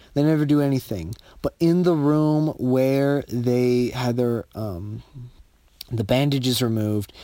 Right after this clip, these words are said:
is a picture of, um, I think it was Kim Jong-il and Kim Il-sung. And they, and, and the current person in power was Kim Jong-il. And they run over to these, these pictures of, of these leaders who have,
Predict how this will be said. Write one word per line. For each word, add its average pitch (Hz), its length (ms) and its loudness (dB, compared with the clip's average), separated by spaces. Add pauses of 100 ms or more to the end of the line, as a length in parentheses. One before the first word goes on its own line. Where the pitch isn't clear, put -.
(180)
is 113 140 -6
a 107 40 -4
picture 131 680 0 (260)
of, 110 460 -2 (220)
um, 82 600 -6
I 117 60 -4
think 120 240 -2
it 117 40 0
was 107 120 -2
Kim 151 260 0
Jong-il 127 800 0 (300)
and 120 180 -2
Kim 131 220 0
Il-sung. 110 720 -2 (800)
And 123 280 0
they, 123 420 0
and, 120 360 -2
and 131 180 0
the 127 60 -2
current 147 260 0
person 131 300 0
in 117 80 -2
power 123 300 0
was 113 160 -2
Kim 123 200 -2
Jong-il. 101 560 -4 (300)
And 120 80 0
they 123 100 4
run 160 420 2
over 143 640 2
to 147 480 2
these, 127 440 0
these 123 240 -2
pictures 120 800 -2 (300)
of, 131 300 0
of 127 140 0
these 123 180 0
leaders 151 440 0
who 131 100 0
have, 143 460 0